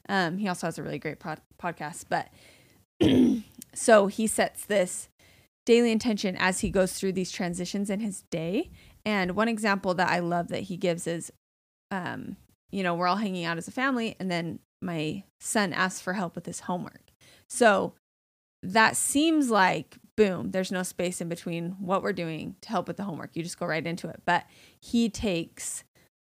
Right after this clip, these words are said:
ten seconds in his mind to set the intention for helping his kid with homework. And I love it. He says, you know, just going into it, I think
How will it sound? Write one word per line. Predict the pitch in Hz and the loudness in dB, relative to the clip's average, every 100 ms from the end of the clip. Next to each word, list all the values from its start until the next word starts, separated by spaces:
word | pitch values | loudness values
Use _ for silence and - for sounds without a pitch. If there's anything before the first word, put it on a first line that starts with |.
| - - | -20 -6
ten | - 247 240 | 2 2 4
seconds | 220 202 190 | 2 2 -2
in | 185 | -4
his | 180 | -2
mind | 214 277 277 247 | -2 0 0 -2
to | |
set | - 175 160 | -2 -4 -2
the | 180 | -4
intention | 175 - 190 - 190 - 196 - _ _ _ _ _ | -4 -4 -6 -4 -6 -6 -10 -12 _ _ _ _ _
for | - - 220 214 208 | -20 0 4 4 4
helping | 214 190 196 | 0 -2 -4
his | 190 - | -6 -6
kid | 196 | -6
with | - - | -6 -4
homework. | 302 202 - - - | -2 -2 -6 -16 -6
And | 190 175 160 165 - _ - - - | -2 0 0 -4 -10 _ -20 -16 -2
I | 220 | 4
love | 240 247 | 4 4
it. | 208 | 4
He | 226 | 2
says, | 208 208 190 185 - - - | 2 2 2 -2 -10 -14 -4
you | 202 | -2
know, | 180 175 - - _ _ _ _ _ _ _ 208 | -2 -4 -6 -14 _ _ _ _ _ _ _ 0
just | 277 320 | 2 4
going | 285 247 | 4 4
into | 240 262 262 | 4 2 4
it, | 196 - | 2 4
I | 190 196 | 0 0
think | - 208 185 | 0 -2 -4